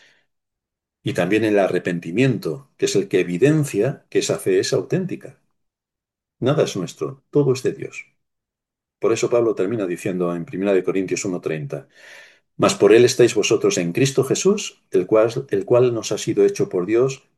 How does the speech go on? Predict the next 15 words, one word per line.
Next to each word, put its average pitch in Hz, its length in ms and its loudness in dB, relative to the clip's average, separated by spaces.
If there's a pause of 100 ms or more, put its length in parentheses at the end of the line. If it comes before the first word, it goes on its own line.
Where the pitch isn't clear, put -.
sabiduría, 113 1000 0 (260)
justificación, 120 1120 -2 (140)
santificación 143 1000 0 (200)
y 123 100 4
redención, 87 720 -2 (420)
para 90 180 2
que, 95 120 -2
como 85 160 -4
está 101 160 -4
escrito, 101 540 -6 (420)
el 85 140 -4
que 90 80 0
se 85 140 -4
gloría, 123 520 0 (600)
gloríese 87 680 -2